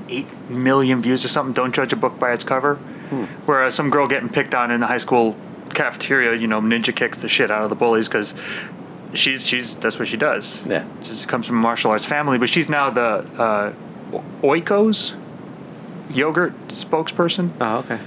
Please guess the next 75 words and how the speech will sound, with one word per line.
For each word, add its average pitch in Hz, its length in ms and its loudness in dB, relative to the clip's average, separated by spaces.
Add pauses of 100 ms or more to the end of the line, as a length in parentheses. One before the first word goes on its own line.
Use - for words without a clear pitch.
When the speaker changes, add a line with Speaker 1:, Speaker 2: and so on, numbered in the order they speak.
Speaker 1:
It's - 80 -6
like 143 120 0
Greek 139 280 0
yogurt 127 240 6
or - 20 4
something. 123 240 0
Speaker 2:
Yeah. 110 60 4
Speaker 1:
I'm 127 80 -2
probably 117 260 0
butchering 110 360 0
that 107 180 -2
name 107 180 -4
too. 113 240 0 (340)
What 170 100 2
do 170 40 2
you 156 60 2
want? 135 200 4
I'm 117 80 2
a 113 60 2
chunky 135 300 2
white 117 260 2 (420)
Midwestern 139 460 0
Speaker 2:
<laughs> - 0 -
Speaker 1:
American. 131 540 2
I 123 80 0
don't 147 300 2
know 139 200 4
other 127 180 4
languages. 117 640 4 (460)
Tried 143 260 -2
learning 131 240 2
Japanese, 123 600 2
and 113 100 4
it's 110 120 0
like 120 140 2
you 127 60 0
gotta 120 160 4
speak 95 140 2
Speaker 2:
It's - 120 2
Speaker 1:
like 117 120 2
Speaker 2:
so - 120 0
Speaker 1:
Victorian 127 560 2
Speaker 2:
hard, 87 380 2
yeah. 85 240 0
Speaker 1:
fucking 110 460 2
Yoda 123 600 2
or 113 80 2
something. 110 320 0
"For 156 220 2
thou 135 180 2
hast 131 260 0
now 131 180 2
give 135 260 2
to 135 100 -2
me 135 160 0
the 123 100 0
box 135 320 2
of 117 180 0
thine 117 260 0
pudding." 156 340 2
It's - 100 2
like, 147 80 2
"Could 147 160 0
you 170 60 4
just 170 100 0
say, 165 60 0
'I 139 60 2
want 131 140 2
some 143 100 -2
fucking 131 260 -4
pudding'?" 135 240 -2
Come 143 160 -4
on 131 100 2
now. 107 100 2
Speaker 2:
<laughs> - 480 0